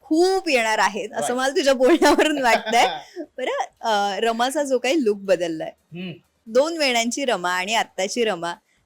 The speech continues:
Speaker 1: ते पाहून as a character म्हणून किंवा एक मित्र म्हणून काय वाटलं? आणि जेव्हा ती अशी, आत्ता अशी सेटवर फिरते
Speaker 2: हम्म.
Speaker 1: without वेण्या,
Speaker 2: हम्म.
Speaker 1: तेव्हाची फीलिंग कशी असते?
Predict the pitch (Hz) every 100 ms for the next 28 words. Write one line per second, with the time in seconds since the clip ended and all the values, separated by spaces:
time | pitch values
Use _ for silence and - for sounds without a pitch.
0 | - 320 320 262 254 302 330 330 - _
1 | _ _ _ 226 220 277 294 269 269 285
2 | 294 294 269 285 294 294 262 226 254 254
3 | 262 - 269 311 277 - 294 311 285 320
4 | 285 240 262 226 180 190 196 214 226 247
5 | 285 269 277 - 240 - 294 277 294 254
6 | 220 220 247 233 175 165 - 156 202 233
7 | 240 226 185 165 147 - _ _ 214 233
8 | - 302 277 247 247 220 214 180 - -